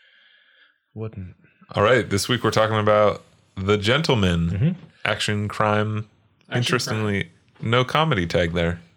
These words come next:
Speaker 3: No comedy tag. Uh, I don't know if I really laughed
Speaker 2: Oh,
Speaker 3: much.
Speaker 2: okay.
Speaker 1: I laughed a little bit.
Speaker 3: It was lighthearted.
Speaker 2: Would you, would you say
Speaker 3: Okay.
Speaker 2: it's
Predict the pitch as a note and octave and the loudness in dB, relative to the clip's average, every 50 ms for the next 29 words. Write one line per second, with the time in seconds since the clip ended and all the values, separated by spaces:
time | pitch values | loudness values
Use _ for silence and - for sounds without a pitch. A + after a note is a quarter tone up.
0 | _ _ _ _ _ - - - - - _ - - F4+ F4+ - - B2 A2 G#2 | _ _ _ _ _ -20 -20 -20 -20 -18 _ -6 -6 -4 -2 0 0 0 0 -4
1 | G2+ G2 - G2+ F#2 F2 - - - _ _ _ _ _ _ _ - C#3+ C#3 C#3 | -6 -6 -8 -10 -12 -12 -14 -16 -18 _ _ _ _ _ _ _ -4 0 2 2
2 | C#3+ C#3+ C#3+ C#3 C#3+ C#3+ C#3+ - C3+ C#3 D#3+ D#3 C3+ C3 B2 A#2 A2+ - G#2 G#2 | 2 2 2 2 2 0 0 2 2 2 0 0 0 -2 -2 -2 -2 -2 -2 0
3 | G#2 G#2+ G#2+ G2+ G2 F#2+ G2 F#2 F2+ F#2 G#2+ B2+ C3 - - - - - - _ | 0 0 0 0 -2 -2 -2 -2 -2 0 0 -2 -2 -4 -10 -18 -20 -20 -20 _
4 | _ _ _ _ _ _ - - F#2 F#2+ F#2+ D#2+ - - C3+ D3+ E3+ - - _ | _ _ _ _ _ _ -6 -4 -2 -2 -2 -2 -2 -4 -6 -6 -6 -8 -14 _
5 | _ _ _ _ _ _ _ _ - - D#3 D#3 C#3+ - - A2 F#2+ F#2+ G2 G2 | _ _ _ _ _ _ _ _ -10 -6 -4 -4 -4 -4 -6 -8 -8 -6 -6 -6
6 | F#2+ - - _ - - C#3 C3+ D#3 D3+ C3+ A#2+ G#2+ G#2 G#2 A2+ A2+ A2 - - | -8 -10 -16 _ -4 -2 0 2 2 2 0 0 0 2 2 2 2 0 0 0
7 | A2 A2+ A#2+ B2 A2 C3+ C#3 - - _ - - A2 G#2+ A2+ A2+ A2+ - - G2+ | 0 0 2 0 0 -2 -4 -6 -8 _ -6 -4 -2 -2 -2 -4 -4 -4 -4 -2
8 | G2+ - A2 G#2 - - | -2 0 0 0 -2 -2